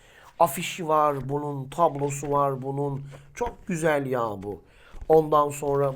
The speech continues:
bu Hizbul Masum'un bak cep duasını yaptırdım.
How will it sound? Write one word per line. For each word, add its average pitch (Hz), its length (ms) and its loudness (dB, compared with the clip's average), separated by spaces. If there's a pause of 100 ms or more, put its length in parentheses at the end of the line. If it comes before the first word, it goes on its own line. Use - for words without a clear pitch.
bu 190 80 -2
Hizbul 165 400 -2
Masum'un 160 580 0
bak 165 200 2
cep 156 300 -6
duasını 139 460 0
yaptırdım. - 500 -10